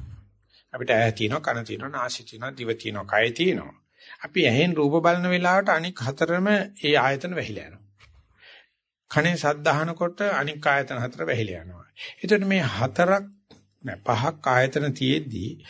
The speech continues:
මේ දී ඇති චිත්තක්ෂණයේ මොන ආයතනයේද වැඩ කරන්නේ කියලා කියන්නේ ආයතන රාශියකින් තේරීමක් කරන්න වෙනවා. එකක් තෝරනවා. එතකොට භයානක අපරාධයක් සිදු වෙනවා. හතරක්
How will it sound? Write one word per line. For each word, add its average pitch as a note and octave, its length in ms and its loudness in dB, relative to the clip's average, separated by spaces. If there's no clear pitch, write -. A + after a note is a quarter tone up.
මේ E3 260 0
දී C3+ 300 2
ඇති F#3 260 4
චිත්තක්ෂණයේ F3+ 800 -2
මොන C3 240 2
ආයතනයේද E3+ 880 2
වැඩ C3 280 2
කරන්නේ D#3+ 420 0
කියලා D3+ 260 -2
කියන්නේ C3+ 720 0
ආයතන D#3+ 460 2
රාශියකින් D#3 920 0
තේරීමක් F#3 640 6
කරන්න A#2 340 2
වෙනවා. G2+ 400 -4
එකක් C3+ 280 0
තෝරනවා. C#3 640 2
එතකොට C#3+ 340 -4
භයානක E3+ 680 2
අපරාධයක් D#3+ 580 2
සිදු E3 240 -6
වෙනවා. D3 280 -4
හතරක් C#3 460 -2